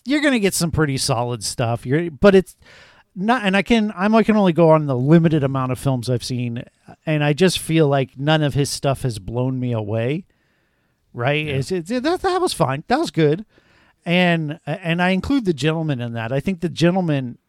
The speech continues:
Speaker 1: is a, a strong seven. You know, like, it's got a lot of things going for it. And then it has a couple choices that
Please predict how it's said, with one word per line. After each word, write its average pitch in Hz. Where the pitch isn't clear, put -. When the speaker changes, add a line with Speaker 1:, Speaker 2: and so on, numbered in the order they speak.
Speaker 1:
is 170
a, -
a -
strong 160
seven. 139
You 160
know, 135
like, 131
it's 143
got 165
a 135
lot 139
of 175
things 151
going 147
for 117
it. 117
And -
then 220
it 247
has 240
a 254
couple 262
choices 135
that 143